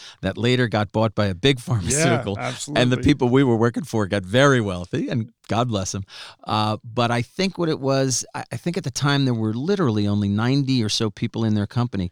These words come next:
Speaker 1: and they were rewarding their sales force for
Speaker 2: Successful,
Speaker 1: successful
Speaker 2: yeah.
Speaker 1: the year before. And they took 'em to this great place. Like, did you say Ritz-Carlton? It was a
Speaker 2: It was a
Speaker 1: Ritz-, yeah.
Speaker 2: Ritz-Carlton.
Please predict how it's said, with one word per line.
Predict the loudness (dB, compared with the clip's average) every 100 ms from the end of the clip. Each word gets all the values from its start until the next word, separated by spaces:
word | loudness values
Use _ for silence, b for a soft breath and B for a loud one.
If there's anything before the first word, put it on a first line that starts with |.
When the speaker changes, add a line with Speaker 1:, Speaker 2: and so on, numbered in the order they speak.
| B B B 0
Speaker 1:
and | 2 4
they | 4
were | 2 0 2 2 2 0
rewarding | 0 0 0 0 2 2
their | 2 0
sales | 0 0 0 0 0 -2
force | -4 -4 -2 -2 -2 -4
for | -4 -4 -2 -2 -4 -6
Speaker 2:
Successful, | -6 -6 -4 -4 -2 -4
Speaker 1:
successful | -2 -2 -2 -6 -4 -2
Speaker 2:
yeah. | -2 -4 -6
Speaker 1:
the | -2
year | 0 0
before. | -2 -6 -4 -4 -8 B B B
And | 0
they | 0 0
took | -4
'em | -4
to | -6
this | -8
great | -10 -6 -6 -6 -14 _ _ _
place. | -8 -8 -4 -6 -4
Like, | -8 -10
did | -12 -8
you | -4
say | -2 -2
Ritz-Carlton? | -2 -4 -4 -4 -4 -6
It | -4
was | -6
a | -4
Speaker 2:
It | -2
was | -2 -2
a |
Speaker 1:
Ritz-, | -4 -6
yeah. | -6
Speaker 2:
Ritz-Carlton. | -6 -8 -12 -16